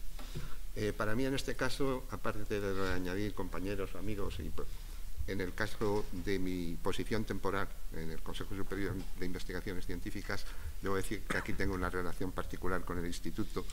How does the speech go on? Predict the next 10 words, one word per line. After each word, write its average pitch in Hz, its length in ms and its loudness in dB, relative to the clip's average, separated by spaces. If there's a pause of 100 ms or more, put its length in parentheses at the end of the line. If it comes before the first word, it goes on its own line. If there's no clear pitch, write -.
(300)
del 85 140 -2
que 82 100 -2
formé 87 320 0
parte 90 420 0
hace 80 200 0
unos 80 180 -2
años 98 320 0 (180)
y 90 60 -4
del 87 220 0
que 80 340 0